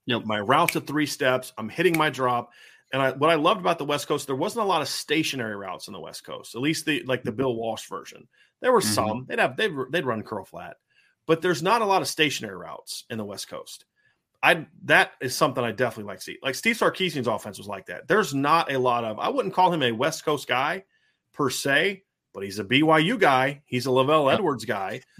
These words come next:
Speaker 2: So he's
Speaker 1: <laughs>
Speaker 2: not a West Coast guy in that,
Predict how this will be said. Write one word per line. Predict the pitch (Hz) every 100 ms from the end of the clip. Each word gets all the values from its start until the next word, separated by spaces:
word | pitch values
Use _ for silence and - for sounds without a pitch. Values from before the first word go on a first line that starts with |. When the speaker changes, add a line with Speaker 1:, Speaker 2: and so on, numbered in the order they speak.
| 135
Speaker 2:
So | 170 151
he's | 151 220
Speaker 1:
<laughs> |
Speaker 2:
not | 214 170
a | 165
West | 131 165 165 -
Coast | 160 151
guy | 160 143
in | 139 143
that, | 139 131 123 -